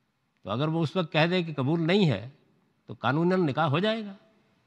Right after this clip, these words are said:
निकाह नाम ही इस चीज़ का है कि एक मर्द व औरत ने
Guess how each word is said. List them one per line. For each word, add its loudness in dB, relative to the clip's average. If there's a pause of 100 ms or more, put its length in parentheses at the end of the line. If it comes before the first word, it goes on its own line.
(120)
निकाह -4
नाम -2
ही -2
इस -8
चीज़ -6
का -8
है -8
कि -6
एक -8
मर्द -4
व 0
औरत 2
ने -10